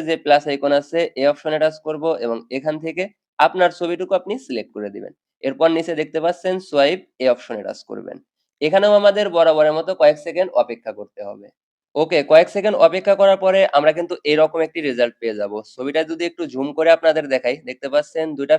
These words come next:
ফেস স্পষ্টভাবে বোঝা যাচ্ছে এবং ছবিটা দেখেও অনেক বেশি রিয়ালিস্টিক লাগছে। ছবিটা ডাউনলোড দিয়ে গ্যালারিতে নেওয়ার জন্য ডাউনলোড, just এই অপশনে টাচ করে দিবেন। খুব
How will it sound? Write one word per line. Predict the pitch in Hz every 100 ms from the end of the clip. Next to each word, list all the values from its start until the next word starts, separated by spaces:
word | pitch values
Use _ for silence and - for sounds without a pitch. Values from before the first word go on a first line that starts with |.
| 156
ফেস | 131 160 _ 170 180
স্পষ্টভাবে | - 170 - 151 151 151
বোঝা | 120 113
যাচ্ছে | 107 - - 101 _ _
এবং | 113 120 123
ছবিটা | 143 151 170
দেখেও | 160 160 180 -
অনেক | 139 147 147
বেশি | 143 175 135
রিয়ালিস্টিক | 110 110 - 104 101
লাগছে। | 101 _ 101 _ _ _ _ -
ছবিটা | 143 180
ডাউনলোড | 170 156 175 185 170
দিয়ে | 175
গ্যালারিতে | 165 165 170
নেওয়ার | 185 180 175
জন্য | 175 180 175
ডাউনলোড, | 135 143 160 180 139
just | 123 120 _ -
এই |
অপশনে | 147 - 165
টাচ | 160 165 -
করে | 165
দিবেন। | 160 160 175 175
খুব | 151